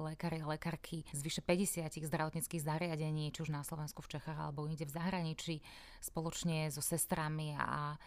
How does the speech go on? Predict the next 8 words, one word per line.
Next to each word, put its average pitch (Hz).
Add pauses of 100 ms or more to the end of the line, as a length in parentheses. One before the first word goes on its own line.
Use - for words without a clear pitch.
(200)
ostatným 165
zdravotníckym 151
personálom 151
sme 151
napočítali 151
vyše 147
sto 156 (400)
takýchto, -